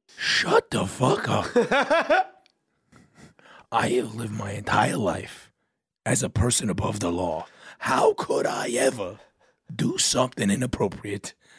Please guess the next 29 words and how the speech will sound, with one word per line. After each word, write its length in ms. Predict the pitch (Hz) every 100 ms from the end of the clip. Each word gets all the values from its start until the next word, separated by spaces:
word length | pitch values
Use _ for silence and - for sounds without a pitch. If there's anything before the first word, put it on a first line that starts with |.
| - - _ _ _ _ _ _ -
You 300 | - 339 381
just 320 | 339 403 -
killed 420 | - 139 123 - _ _ -
everyone's 640 | - 117 - - 208 104 -
grandmother, 540 | 180 180 117 104 98 180
asshole. 440 | 170 - 196 170 185 -
<laughs> 220 | 147 -
And, 220 | 143 131 - _
like, 240 | 143 - - - -
we 160 | 285 -
all 240 | - 494 415
know 480 | - - - 262 _ _
you 180 | - -
covered 380 | - 160 143 165
it 120 | 143
up 280 | 131 120 - - _ _ _ _ - -
so 360 | - - - 285
that 160 | -
you 100 | 143
could 240 | - 277 208
write 160 | 131
a 40 | 123
book. 400 | 120 104 - - _ _ _ _ _ _ _ _ _ -
Like, 300 | - 127 - _
shut, 540 | - - - - - - -
like, 300 | 294 - -
this 180 | - -
isn't 180 | 440
even, 360 | 466 - 233